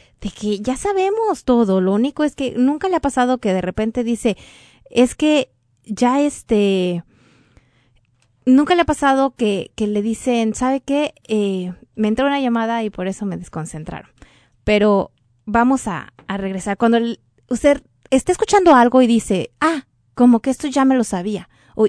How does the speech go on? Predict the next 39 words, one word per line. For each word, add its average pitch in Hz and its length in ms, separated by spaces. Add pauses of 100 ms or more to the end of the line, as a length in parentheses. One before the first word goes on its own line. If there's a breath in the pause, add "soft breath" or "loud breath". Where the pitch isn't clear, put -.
"Ya 311 200
recuerdo 294 640
esto, 220 300
pero 196 220
no 240 160
sé 262 160
de 262 120
dónde, 233 440 (100)
de 220 160
dónde". 233 400
Bueno, 220 240
pues, 220 220
"de 220 100
dónde?", 285 400 (380 loud breath)
es 240 100
porque 254 220
todos 262 320
tenemos 233 420
siempre 240 500
algo 226 520
que 208 100
ya 208 160
sabemos. 226 560
Lo 208 100
único 233 220
es 233 120
que 233 100
no 226 100
nos 220 160
acordamos. 190 760 (360 soft breath)
Cuando 220 240
queremos 269 460
despertar 220 760
esa 330 220
sabiduría 185 560
y 202 80
empezarnos 170 640
a 226 40
acordar 175 600